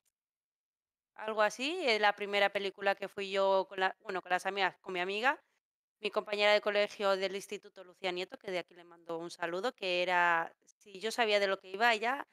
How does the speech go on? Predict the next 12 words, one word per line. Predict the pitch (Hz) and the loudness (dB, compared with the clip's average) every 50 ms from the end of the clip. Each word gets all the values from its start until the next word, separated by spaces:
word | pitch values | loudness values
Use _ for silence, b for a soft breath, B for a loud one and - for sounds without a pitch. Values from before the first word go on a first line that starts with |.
| _ _ _ - | _ _ _ -6
se | 208 | -2
había | 196 190 180 170 | 0 2 2 2
leído | 170 180 175 185 185 | 0 -2 -4 -2 -2
los | 208 233 | -2 -2
libros, | 240 226 254 233 196 220 226 220 226 - | -2 -4 -6 -6 -4 -2 -2 -2 -2 -4
se | 202 | -6
había | 185 180 180 180 | -4 0 0 -2
aprendido | - _ 190 185 185 185 185 185 175 185 180 180 180 180 175 175 175 170 - - _ _ _ _ _ _ _ - | -2 _ -10 -10 -8 -6 -6 -4 -2 -2 -2 0 0 0 0 0 -2 -4 -6 -10 _ _ _ _ _ _ _ -14
el | 220 208 202 | -8 -4 -2
élfico, | 202 190 185 _ - 214 - - 208 208 | -2 -2 -4 _ -12 -14 -10 -6 -6 -4
o | 202 | -4
sea, | - 202 185 180 | -4 -4 -4 -6